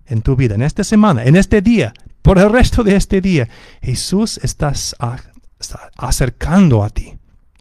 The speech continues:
listo para ayudarte de entender lo que está escrito en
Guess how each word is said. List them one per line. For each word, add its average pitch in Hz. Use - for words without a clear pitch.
listo 175
para 127
ayudarte 123
de 110
entender 113
lo 113
que 113
está 107
escrito -
en 104